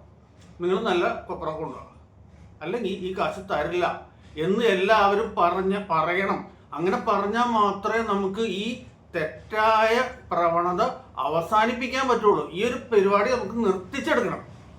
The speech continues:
ഈ ഒരു പരിപാടി തുടരാൻ പറ്റില്ല. കൊപ്രയിലുള്ള ഈ വെള്ളം ഉള്ള കൊ-, കൊപ്ര കൊണ്ടുവന്നിട്ട് നമ്മൾ പച്ചവെള്ളത്തിന് കാശ് കൊടുക്കുന്ന പരിപാടി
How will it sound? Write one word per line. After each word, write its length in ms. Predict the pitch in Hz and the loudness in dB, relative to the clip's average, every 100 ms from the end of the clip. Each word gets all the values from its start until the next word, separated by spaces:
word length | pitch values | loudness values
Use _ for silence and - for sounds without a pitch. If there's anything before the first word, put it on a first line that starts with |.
| - - - - | -20 -20 -18 -4
ഈ 80 | 220 | -2
ഒരു 120 | 247 | 2
പരിപാടി 300 | 247 226 240 | 4 6 4
തുടരാൻ 440 | 247 208 196 226 | 2 2 2 0
പറ്റില്ല. 280 | 226 208 190 | 0 0 -2
കൊപ്രയിലുള്ള 800 | 190 170 185 196 214 180 240 - - 175 | -2 -4 -2 0 0 0 -2 -4 -12 -4
ഈ 80 | |
വെള്ളം 520 | 190 170 185 240 269 - - | 2 2 4 2 -2 -8 -8
ഉള്ള 200 | 190 202 | -2 0
കൊ-, 300 | 208 208 180 | 0 0 -2
കൊപ്ര 280 | - 170 202 | -4 -6 -4
കൊണ്ടുവന്നിട്ട് 300 | 208 190 190 | 0 0 0
നമ്മൾ 200 | 190 180 | -2 -4
പച്ചവെള്ളത്തിന് 640 | 175 - - 240 254 269 | -4 -4 2 2 2 -4
കാശ് 400 | 233 220 175 - | -4 0 0 0
കൊടുക്കുന്ന 340 | 190 185 180 196 | -2 -2 -4 -10
പരിപാടി 840 | - 160 143 143 139 139 147 - | -6 -6 -4 -6 -6 -6 -6 -10